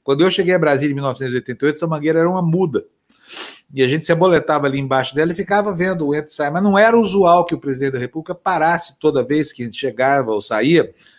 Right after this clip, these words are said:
pra fazer média lá com, com o gado e alimentar o seu rebanho. Isso nunca aconteceu. Isso acontece só agora. E aquele cercadinho ali que é feito pra imprensa, do lado dos malucos lá, dos fanáticos que vão lá no, no,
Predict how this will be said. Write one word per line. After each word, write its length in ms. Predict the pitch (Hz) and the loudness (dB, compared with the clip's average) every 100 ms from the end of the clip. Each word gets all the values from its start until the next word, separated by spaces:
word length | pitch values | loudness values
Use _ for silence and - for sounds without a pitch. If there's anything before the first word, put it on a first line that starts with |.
| _ | _
pra 100 | 127 | -6
fazer 240 | 127 147 175 | -4 0 0
média 380 | 156 160 147 131 | 0 0 2 2
lá 180 | 139 | 2
com, 240 | 135 117 110 | 0 -6 -14
com 200 | - 113 | -12 -8
o 20 | |
gado 360 | 120 143 165 165 | -2 0 2 2
e 60 | |
alimentar 520 | 160 165 160 135 151 | 2 2 0 0 0
o 40 | 160 | 0
seu 160 | 175 | 0
rebanho. 360 | 156 165 113 98 | 0 0 -2 -6
Isso 140 | - | -6
nunca 200 | 156 180 | -4 -2
aconteceu. 580 | 202 185 175 131 113 90 _ _ _ _ | -2 -2 -2 -4 -4 -6 _ _ _ _
Isso 120 | _ - | _ -8
acontece 440 | 151 139 156 156 | -6 -2 -2 0
só 120 | 165 | 0
agora. 420 | 143 127 160 185 - - - - - _ _ _ _ _ _ - | 0 2 2 0 -4 -12 -12 -12 -18 _ _ _ _ _ _ -2
E 140 | 143 | 0
aquele 300 | 131 170 180 | 2 0 0
cercadinho 640 | 170 165 151 135 123 139 127 | 0 0 0 -2 -2 -4 -2
ali 160 | 143 | -4
que 100 | 139 | -4
é 60 | 123 | -4
feito 260 | 135 120 | -4 -6
pra 100 | - | -6
imprensa, 440 | 117 104 160 147 127 | -8 -2 -2 -2 -6
do 180 | 123 202 | -2 2
lado 420 | 160 170 180 127 | 4 2 0 -2
dos 200 | 120 131 | -4 -4
malucos 480 | 139 123 139 147 - | -2 -2 -2 -6 -6
lá, 140 | 120 | -6
dos 120 | 110 - | -6 -6
fanáticos 560 | 127 123 135 127 - | -8 -6 -8 -10 -18
que 80 | - | -8
vão 160 | 117 117 | -6 -4
lá 180 | 117 | -6
no, 160 | 110 98 | -6 -12
no, 220 | 104 95 | -16 -18